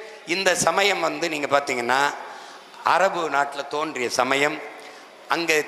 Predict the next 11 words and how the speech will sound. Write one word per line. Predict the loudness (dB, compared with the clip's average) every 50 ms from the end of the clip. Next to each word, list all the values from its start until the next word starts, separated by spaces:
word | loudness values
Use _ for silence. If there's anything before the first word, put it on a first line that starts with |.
| 2
தோன்றிய, | 2 2 2 2 2 4 4 4 4 2
அங்க | 2 2 2 4 4 4
அ-, | 2 2 2 2
அரபுல | 2 2 2 2 2 2 4 4
தான் | 4 4 2
அவங்க | 0 -2 -6 -6 -4 -4
ஓதி | -4 -4 -4 -6 -8 -6 0
பழக்கப்பட்டது. | 0 2 2 4 2 2 0 0 0 0 -4 -2 0 -2 -2 -4 -8 -16 -18 -18 -20 -20 -20 -20 -20 -20 -20 -20 -20 -20 -12 -2 0 0
ஆனால் | 2 2 2 0 0 -2
கிறித்தவம் | -4 -4 -2 0 0 0 2 0 0
வந்து | -2 -2 -2 -2